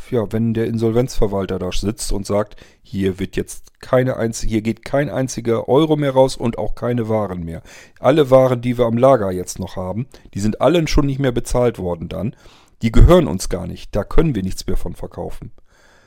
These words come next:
Würden wir uns mit, ähm, ähm, kriminell machen.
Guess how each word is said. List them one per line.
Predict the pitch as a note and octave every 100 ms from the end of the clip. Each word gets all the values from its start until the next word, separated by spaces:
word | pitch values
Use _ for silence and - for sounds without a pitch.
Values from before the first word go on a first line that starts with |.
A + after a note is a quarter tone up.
| _ _ _
Würden | C3 C3
wir | -
uns | B2+ - -
mit, | C3+ - - - B2
ähm, | A#2 A#2 A#2 A#2 - - - _ - _ _ - _ _ G#2+
ähm, | G2+ G2+ G2 G2 G2 G2+ - _ _ _ _ _ _ _ _
kriminell | - D3+ D#3 F#3 C#3
machen. | F#2 -